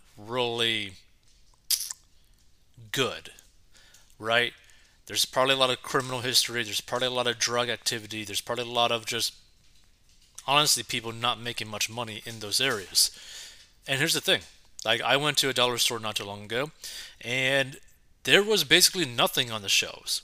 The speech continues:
which shocked me. I was like, "Whoa, <laughs> what is going on here?" There's, like, nothing here. There's, like, no tuna, no, like, pasta, no sauce, like, nothing.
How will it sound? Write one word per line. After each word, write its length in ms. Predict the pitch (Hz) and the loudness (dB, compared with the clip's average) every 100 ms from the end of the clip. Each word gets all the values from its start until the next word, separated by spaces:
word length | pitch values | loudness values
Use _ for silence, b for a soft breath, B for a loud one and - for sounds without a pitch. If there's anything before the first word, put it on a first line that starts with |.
| - | -8
which 140 | 113 | 2
shocked 400 | - 151 139 - | 4 6 4 0
me. 80 | - - - - | -12 -20 -20 -8
I 60 | |
was 100 | 113 | -2
like, 160 | 113 101 - - | -2 -4 -10 -2
"Whoa, 240 | 156 143 - _ | 2 2 -2 _
<laughs> 540 | 139 - - - - - | -2 -2 -2 -6 -2 8
what 200 | 202 - | 8 12
is 160 | 185 - | 10 10
going 320 | - 165 151 | 10 10 12
on 180 | 156 151 | 10 8
here?" 160 | 104 B B - | 0 B B 2
There's, 80 | |
like, 120 | 156 143 | 4 6
nothing 340 | 147 151 143 | 6 6 4
here. 260 | 143 117 - B B B | 6 4 4 B B B
There's, 140 | 127 | 0
like, 140 | 120 110 | 0 0
no 140 | 110 | -4
tuna, 560 | 104 151 170 170 170 160 B B B B B - | 2 4 4 4 4 2 B B B B B -12
no, 240 | 113 113 | -4 -4
like, 300 | 113 110 104 | -2 -4 -6
pasta, 800 | - 151 156 156 - 156 147 143 - B B B - | 4 8 10 10 8 6 6 4 -2 B B B -16
no 100 | - | -2
sauce, 1000 | - - 151 147 156 147 147 - - B B B - | 6 8 10 12 12 12 12 12 12 B B B -4
like, 200 | 107 120 | -4 -4
nothing. 460 | 127 160 - 95 | 6 6 6 -4